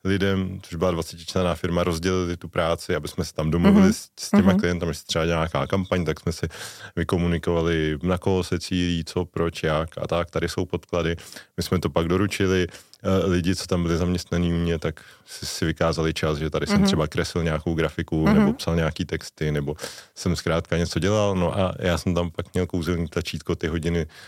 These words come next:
Speaker 1: eh, sečíst a vyfakturovat to tomu klientovi za
Speaker 2: Mhm.
Speaker 1: nějakou jako sazbu, kterou jsme byli domluvení. Eh, ale to je jenom třeba jako nějaká výseč, no, ale to je opravdu třeba dvacet let nazpátek,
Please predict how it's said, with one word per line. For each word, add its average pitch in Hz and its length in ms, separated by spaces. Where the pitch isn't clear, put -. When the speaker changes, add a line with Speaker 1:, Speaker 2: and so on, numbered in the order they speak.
Speaker 1:
eh, 78 200
sečíst - 520
a 80 40
vyfakturovat 80 560
to - 100
tomu 80 220
klientovi 78 380
za 76 60
Speaker 2:
Mhm. 85 80
Speaker 1:
nějakou 78 340
jako 78 180
sazbu, 76 300
kterou 76 200
jsme 78 180
byli 76 120
domluvení. 71 340
Eh, 104 180
ale 98 200
to - 160
je 98 60
jenom 92 200
třeba 82 220
jako 82 180
nějaká 82 400
výseč, 73 380
no, 85 140
ale 98 140
to 95 100
je 98 40
opravdu 95 340
třeba 92 200
dvacet 80 340
let 90 100
nazpátek, 78 560